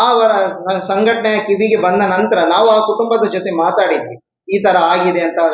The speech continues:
ಜನ ಊಹಾಪೋಹದ ಮಾತಾಡ್ತಾ ಇದ್ದಾರೆ, ಅದು ಸರಿಯಾ ತಪ್ಪಾ? ಯಾಕೆಂದ್ರೆ ನೋಡಿ, ಒಂದು ಹೆಣ್ಮಗಳ ಮೇಲೆ ದೌರ್ಜನ್ಯ ಆದಾಗ ಸಮಾಜ ಮಾತಾಡುವ ದೃಷ್ಟಿ, ಯಾವ ದೃಷ್ಟಿಕೋನದಲ್ಲಿ ಮಾತಾಡುವಂತೆ ಮಾಧ್ಯಮ ಮಿತ್ರರಿಗೆ ಗೊತ್ತಿದೆ. ನಾವು ಆ ತರ ಮಾತಾಡೋದಿಲ್ಲ,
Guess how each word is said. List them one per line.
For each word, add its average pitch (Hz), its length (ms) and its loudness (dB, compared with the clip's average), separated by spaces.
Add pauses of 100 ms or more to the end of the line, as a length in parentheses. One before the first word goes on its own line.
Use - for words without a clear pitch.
(200)
ಜನ 180 160 0
ಊಹಾಪೋಹದ 165 680 2
ಮಾತಾಡ್ತಾ 156 580 0
ಇದ್ದಾರೆ, 143 260 2
ಅದು 202 220 0
ಸರಿಯಾ 170 400 2
ತಪ್ಪಾ? 147 680 -2
ಯಾಕೆಂದ್ರೆ 208 580 0
ನೋಡಿ, 190 200 0
ಒಂದು 190 180 0
ಹೆಣ್ಮಗಳ 202 500 0
ಮೇಲೆ 160 520 0 (120)
ದೌರ್ಜನ್ಯ 214 480 2
ಆದಾಗ 190 320 0
ಸಮಾಜ 214 480 0 (460)
ಮಾತಾಡುವ 214 400 2
ದೃಷ್ಟಿ, 208 640 0
ಯಾವ 208 200 2
ದೃಷ್ಟಿಕೋನದಲ್ಲಿ 214 680 0
ಮಾತಾಡುವಂತೆ 202 640 -2
ಮಾಧ್ಯಮ 202 340 0
ಮಿತ್ರರಿಗೆ 196 480 0
ಗೊತ್ತಿದೆ. 202 540 -2 (320)
ನಾವು 226 240 2
ಆ 233 240 2
ತರ 226 80 2
ಮಾತಾಡೋದಿಲ್ಲ, 190 600 0